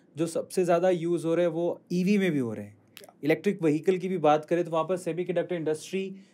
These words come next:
जो भी सेमीकंडक्टर बना रहा है भाई साहब, आने वाले पाँच दस साल basically उनके लिए गोल्डन ईयर साबित होंगे।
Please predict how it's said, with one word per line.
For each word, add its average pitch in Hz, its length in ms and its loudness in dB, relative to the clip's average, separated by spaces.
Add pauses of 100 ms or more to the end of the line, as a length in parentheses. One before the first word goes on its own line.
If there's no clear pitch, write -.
(100)
जो 190 120 6
भी 208 140 2
सेमीकंडक्टर 170 540 0
बना 139 280 -4
रहा 143 100 -2
है 143 80 -4
भाई 131 200 -6
साहब, 143 280 -2
आने 151 280 -4
वाले 165 220 2
पाँच 160 320 2
दस 156 180 0
साल 131 460 -4 (420)
basically 143 360 -2
उनके 139 280 -6
लिए 139 280 -4
गोल्डन 143 460 2
ईयर 143 220 -2
साबित 117 400 -8
होंगे। 101 240 -12